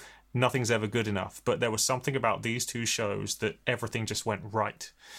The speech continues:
And I was so glad those were captured. So, um, I, I, I went back to the U K and, and we started mixing those. And then when covid happened,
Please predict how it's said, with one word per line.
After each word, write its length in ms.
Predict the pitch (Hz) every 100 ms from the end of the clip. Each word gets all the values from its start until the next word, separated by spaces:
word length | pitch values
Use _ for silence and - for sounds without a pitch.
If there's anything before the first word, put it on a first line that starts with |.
| - - -
And 100 | 117
I 140 | 113
was 140 | 110 -
so 580 | - - 127 120 113
glad 320 | 107 113 104 104
those 180 | 101
were 60 | 104
captured. 440 | - 156 - 101 - - - - -
So, 360 | - 123 113
um, 280 | 113 113 113 -
I, 220 | 117 110
I, 460 | 117 113 113 110 - 117
I 40 | 110
went 260 | 107 123
back 220 | 123 117 -
to 100 | -
the 80 |
U 100 | 113
K 360 | 110 107 107 107
and, 120 | 107
and 100 | 101
we 60 | 104
started 300 | - 120 107
mixing 360 | 110 95 117 107
those. 460 | 110 104 101 - - - -
And 100 | 123
then 80 | 117
when 80 | 104
covid 360 | - 147 147 107
happened, 440 | 101 - 98